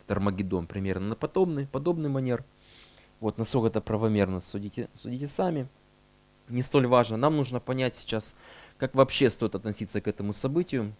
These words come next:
и немного в нем хотя бы отчасти разобраться. Значит, первый раз это понятие, а,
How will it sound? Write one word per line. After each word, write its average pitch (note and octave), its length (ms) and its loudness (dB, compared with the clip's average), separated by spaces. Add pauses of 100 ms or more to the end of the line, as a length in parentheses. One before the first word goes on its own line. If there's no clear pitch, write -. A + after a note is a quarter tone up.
(140)
и B2+ 320 -2 (520)
немного A2 360 -2
в G2 60 -2
нем G2 220 -2 (1000)
хотя G#2+ 160 -8
бы G2 100 0
отчасти G2+ 340 -4
разобраться. D#2+ 560 -6 (320)
Значит, - 340 -6
первый F#3+ 280 8
раз D3+ 260 8
это C3 180 -2
понятие, A2+ 520 0 (140)
а, F#2 160 -6